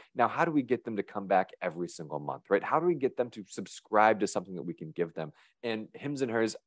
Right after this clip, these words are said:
also offers, you know, we, we talked about the hair and skin, the mental health, the everyday healthcare,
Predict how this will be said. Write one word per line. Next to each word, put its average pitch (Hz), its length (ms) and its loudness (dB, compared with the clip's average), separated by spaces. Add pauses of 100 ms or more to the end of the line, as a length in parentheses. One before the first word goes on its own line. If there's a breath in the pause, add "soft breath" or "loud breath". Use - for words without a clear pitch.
(220)
also 117 440 8
offers, 95 460 4
you 92 40 -6
know, 82 60 -4
we, 87 160 -4
we 92 80 -12
talked 87 180 -2
about 87 140 -4
the - 60 -6
hair 80 200 -2
and 80 140 -4
skin, 139 380 0
the 107 40 -4
mental 113 300 -4
health, 107 220 4
the - 80 -4
everyday 87 240 2
healthcare, 90 460 6